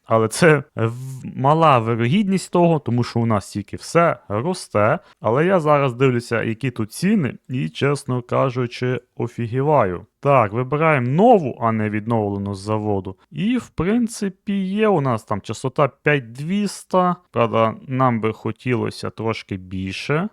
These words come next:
ніж п'ять двісті. Є шість, п'ять двісті. Є, в принципі, шість за п'ять тисяч гривень.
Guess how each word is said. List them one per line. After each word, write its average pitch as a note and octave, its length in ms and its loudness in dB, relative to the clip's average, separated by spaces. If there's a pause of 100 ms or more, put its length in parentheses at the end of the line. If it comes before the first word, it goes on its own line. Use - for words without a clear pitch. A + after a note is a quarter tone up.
(140)
ніж F3 300 -2
п'ять F3 460 -2
двісті. E3 460 -6
Є G2+ 300 -2
шість, - 760 -6 (100)
п'ять G2 340 -4
двісті. D#3 600 -6 (280)
Є, B2 240 -2
в D3+ 40 -12
принципі, C3+ 460 -4
шість D3 380 -10
за A2 140 -14 (140)
п'ять G3+ 540 -2
тисяч D3+ 480 -2
гривень. G#2+ 600 -6